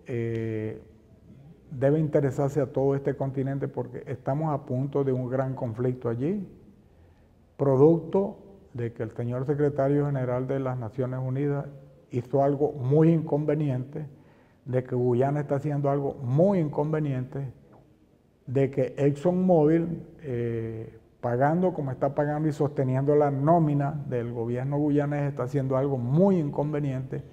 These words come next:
Y esto no deja de tener sus ribetes de, de peligro incluso. Hacemos un llamado, eh, a la vez que agradecerles a ustedes, a la población de La Victoria, a la po-,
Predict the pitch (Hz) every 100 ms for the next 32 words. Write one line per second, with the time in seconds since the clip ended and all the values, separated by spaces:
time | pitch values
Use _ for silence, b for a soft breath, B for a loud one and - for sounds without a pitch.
0 | B B B B B - 127 131 151 139
1 | 143 151 151 143 135 131 131 147 123 123
2 | 123 123 135 117 139 127 120 120 131 127
3 | 123 123 135 135 123 107 104 120 110 -
4 | - - - _ - _ _ _ _ -
5 | 135 131 143 135 123 143 165 160 156 -
6 | b b b b b b _ 135 120 117
7 | 117 113 120 120 120 135 135 127 117 -
8 | 139 139 139 123 - 139 147 143 143 131
9 | 143 117 110 139 139 143 135 123 123 147
10 | 156 151 131 120 120